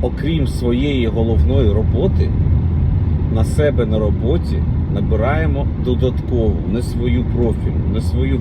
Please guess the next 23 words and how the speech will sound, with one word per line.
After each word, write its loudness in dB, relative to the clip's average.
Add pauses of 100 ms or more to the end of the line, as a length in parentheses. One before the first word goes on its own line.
функціональну, 0 (720)
не 4
т-, 0
не 2
ту 4
роботу, 4
яку 2
нам 2
потрібно 2
виконувати 0 (300)
на 2
роботі 0 (140)
саме, -2 (760)
для 0
того, 0
щоб -2
досягти 0
того 0
результату, -2
якого 0
від -2
нас 0
очікують 0